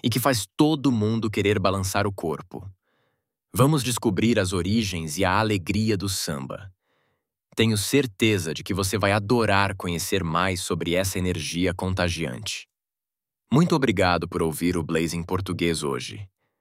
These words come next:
Continue praticando, ouvindo um pouco de música brasileira se puder, e nos vemos amanhã para mais uma conversa.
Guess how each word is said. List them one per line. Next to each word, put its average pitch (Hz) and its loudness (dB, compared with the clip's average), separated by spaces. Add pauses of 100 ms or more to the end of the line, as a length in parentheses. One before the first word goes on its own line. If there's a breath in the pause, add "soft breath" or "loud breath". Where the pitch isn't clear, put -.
(280)
Continue 117 2
praticando, 95 -2
ouvindo 123 2
um 107 2
pouco 113 2
de 92 -4
música 85 0
brasileira 87 0
se - -6
puder, 92 -2 (320)
e 107 2
nos 117 4
vemos 107 2
amanhã 107 0
para 87 2
mais 73 0
uma 90 0
conversa. 85 -4